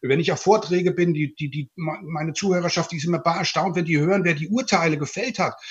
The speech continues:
in Hexenprozessen. Nämlich das waren Schöffenstühle, wir würden das heute als Oberlandesgerichte bezeichnen, beziehungsweise Juristenfakultäten von Universitäten. Ähm, der Hexenprozess war nämlich kein Willkürprozess, sondern der war festen,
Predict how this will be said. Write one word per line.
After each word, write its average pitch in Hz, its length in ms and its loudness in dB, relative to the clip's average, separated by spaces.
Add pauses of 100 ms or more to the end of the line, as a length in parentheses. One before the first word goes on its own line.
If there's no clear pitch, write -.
(240)
in 160 200 4
Hexenprozessen. - 960 -4 (440)
Nämlich 143 200 -2
das 151 180 -4
waren 160 540 0
Schöffenstühle, 208 920 4
wir 147 100 6
würden 156 180 4
das 143 120 0
heute 156 220 4
als 143 180 0
Oberlandesgerichte 170 960 4
bezeichnen, 143 640 -2 (300)
beziehungsweise 160 680 4
Juristenfakultäten 175 1200 2
von 160 160 -2
Universitäten. 160 880 0 (600)
Ähm, 135 320 4
der 135 80 2
Hexenprozess 190 680 2
war 156 100 2
nämlich 160 240 -2
kein 147 300 0
Willkürprozess, 175 880 4
sondern 160 220 -2
der 151 120 2
war 151 160 0
festen, 196 640 -2